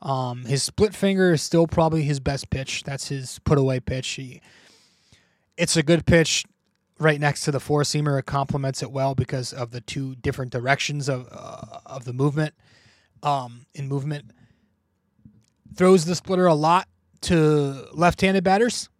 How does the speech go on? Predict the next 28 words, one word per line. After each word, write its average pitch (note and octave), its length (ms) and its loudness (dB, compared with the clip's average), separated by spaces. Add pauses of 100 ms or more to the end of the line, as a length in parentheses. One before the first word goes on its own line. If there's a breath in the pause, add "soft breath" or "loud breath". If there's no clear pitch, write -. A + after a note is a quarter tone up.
(140)
He - 140 -6
mixes D3 380 -2
it D3 100 6
up D3 160 2
very D#3 240 4
well D#3+ 240 6
there. F3 400 0
Um, C#3 460 -10 (480)
and D#3+ 100 -6
his D#3+ 100 -2
sinker A3 320 2
is F#3+ 120 2
probably F#3 300 2
the D#3+ 80 4
worst D#3 420 0
pitch - 320 -2
of D#3 240 -8
the C#3+ 100 -2
three C#3+ 300 -6
that C#3 160 -8
he C#3 60 -8
rely C3+ 340 -6
on, C#3 260 -10
that C3+ 140 -10
he B2+ 40 -6
relies B2+ 440 -4
on. C3+ 320 -6 (500 loud breath)
Um, B2 460 -14